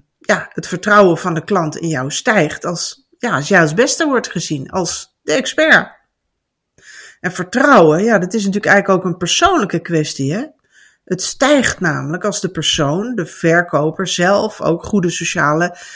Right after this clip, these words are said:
en communicatieve vaardigheden heeft. Misschien is klantcontact dus, ja, wel net zo belangrijk als de kwaliteit die je levert. Nou, dus mijn advies is: neem Google's E E A T-hulp aan.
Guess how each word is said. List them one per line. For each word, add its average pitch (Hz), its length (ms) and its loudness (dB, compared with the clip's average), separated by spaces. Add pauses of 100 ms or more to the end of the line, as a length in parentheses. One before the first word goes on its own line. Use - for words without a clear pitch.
(140)
en 185 140 0
communicatieve 170 680 0
vaardigheden 175 680 -2
heeft. - 520 -10 (540)
Misschien 285 360 4
is - 280 -4
klantcontact - 960 -4
dus, - 400 -10
ja, 202 260 -6
wel 156 120 -10
net 143 220 -6
zo 147 140 -4
belangrijk 185 540 -4
als 165 140 -8
de 160 80 -8
kwaliteit 208 600 -2
die 143 140 0
je 156 100 -2
levert. 226 600 -8 (1120)
Nou, - 240 4 (220)
dus 240 480 -2
mijn 202 280 2
advies 160 380 -2
is: 151 320 -4
neem 220 480 0
Google's 190 640 2
E 175 280 2
E 160 340 -2
A 143 100 -4
T-hulp 156 640 0
aan. 202 500 -2